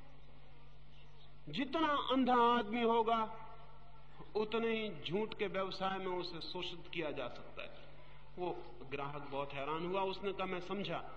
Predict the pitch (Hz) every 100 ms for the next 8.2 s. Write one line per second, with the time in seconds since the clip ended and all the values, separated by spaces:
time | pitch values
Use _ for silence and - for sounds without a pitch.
0 | - - - 156 151 156 147 151 147 143
1 | - 170 175 156 151 160 170 160 156 175
2 | 180 202 202 208 208 - - - 160 185
3 | 185 165 160 151 143 151 139 151 143 147
4 | 151 - 147 - 143 143 135 131 139 135
5 | - 135 - - - - - - - -
6 | 190 240 247 262 269 269 285 285 302 277
7 | 269 277 262 277 254 - 277 269 262 277
8 | 269